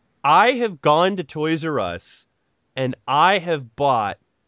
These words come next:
the actual Skyland stands for the lands themselves that you can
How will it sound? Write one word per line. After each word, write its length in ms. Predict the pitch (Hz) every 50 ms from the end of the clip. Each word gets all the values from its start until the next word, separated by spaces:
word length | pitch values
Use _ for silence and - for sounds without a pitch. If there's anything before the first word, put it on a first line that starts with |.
| _ _ _
the 460 | 117 117 110 120 123 147 143 147 - -
actual 840 | 135 139 147 156 - - - - 180 185 180 175 175 175 170 170 160
Skyland 1160 | 139 - - - - - - 160 139 139 147 156 160 156 147 147 147 147 143 143 143 139 127
stands 840 | - - - - - 151 139 135 127 117 104 101 98 98 95 - -
for 220 | - - 127 127 131
the 200 | 127 123 139 135
lands 640 | 131 139 147 151 151 143 127 110 104 101 101 95 107
themselves 640 | 113 110 113 - - - 160 143 131 113 104 101 104
that 140 | 117 104 -
you 240 | 120 123 135 143 139
can 320 | - - 147 131 123 120